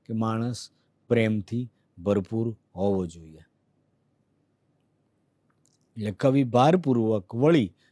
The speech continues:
છેલ્લી પંક્તિમાં કહે છે, એટલે બે પંક્તિ ફરીને સાંભળજો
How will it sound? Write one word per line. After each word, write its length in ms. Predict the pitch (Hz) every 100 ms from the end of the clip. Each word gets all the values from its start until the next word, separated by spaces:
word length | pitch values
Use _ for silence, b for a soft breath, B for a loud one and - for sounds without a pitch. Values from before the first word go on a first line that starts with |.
| _
છેલ્લી 320 | - 165 185
પંક્તિમાં 540 | 131 117 110 110 107 92
કહે 220 | 95 90
છે, 140 | -
એટલે 440 | 82 _ _ - 120
બે 200 | 143 165
પંક્તિ 480 | 127 117 - 92 - _ _
ફરીને 320 | 139 170 175
સાંભળજો 720 | - 117 104 101 90 90 80